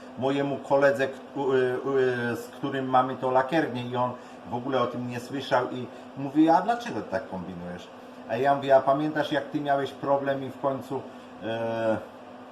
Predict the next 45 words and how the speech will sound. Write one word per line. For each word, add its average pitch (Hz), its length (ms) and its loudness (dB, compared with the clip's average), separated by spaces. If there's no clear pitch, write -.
to 117 100 -4
wyszło 123 300 -2
tak 120 280 2
sobie?" 127 440 -2
A 120 80 2
on 123 140 2
mówi: 131 200 -6
"No 160 160 -2
właśnie." 104 380 -2
Ja 120 140 -2
mówię: 127 160 -2
"No 131 80 0
jak 135 180 6
już - 80 -10
pomalowałeś, 127 640 2
to 127 80 -4
już 117 100 -4
było 117 140 -4
po 131 120 -4
herbacie, 135 500 2
ale 110 120 6
teraz 110 280 0
to 117 80 -8
ci - 140 -10
mogę 113 220 -4
powiedzieć, 110 540 -6
dlaczego 120 640 0
tak 110 280 2
i - 40 -10
co 120 160 -4
zrobić, 104 520 -2
żeby 117 680 -2
było 135 260 2
dobrze". 110 540 2
No 175 400 8
i 170 280 2
<laughs> 156 460 2
był 151 120 8
w 151 80 -2
ciężkim 160 460 0
szoku, 151 300 0
że 135 120 -6
to 139 140 -4
takie 135 280 2
wsz-, - 160 -12